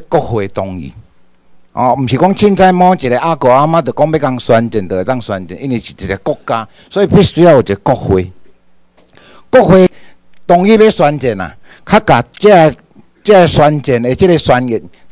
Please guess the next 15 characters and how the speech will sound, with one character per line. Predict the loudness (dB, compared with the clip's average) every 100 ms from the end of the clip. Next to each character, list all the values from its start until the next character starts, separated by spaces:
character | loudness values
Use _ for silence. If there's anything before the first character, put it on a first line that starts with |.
| -2
交 | 2 2
过 | 2 0
来 | 0
互 | -8
总 | -6 -6 -4
统， | -6 -8 -14 -20 -20 -20 -20 -18 -16 2
交 | 4
过 | 6
来 | 4
总 | 4 2
统 | 2 0 0
对 | 2 4
外 | 2 0
发 | -2
布， | -4 -8 -8